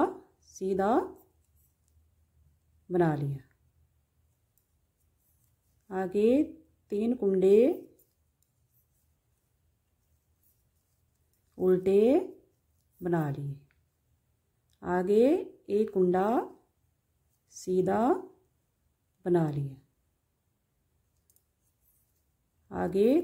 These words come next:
तीन कुंडे उल्टे बना लिए। आगे एक कुंडा सीधा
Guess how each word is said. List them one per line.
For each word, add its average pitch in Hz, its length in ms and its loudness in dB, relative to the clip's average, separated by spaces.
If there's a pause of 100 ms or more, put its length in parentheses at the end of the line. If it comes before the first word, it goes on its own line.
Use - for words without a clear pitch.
तीन 208 240 -2
कुंडे 190 400 2 (2750)
उल्टे 185 420 0 (1160)
बना 165 280 -2
लिए। 139 320 -10 (1300)
आगे 180 400 0 (380)
एक 208 220 -2
कुंडा 175 340 2 (420)
सीधा 180 420 -4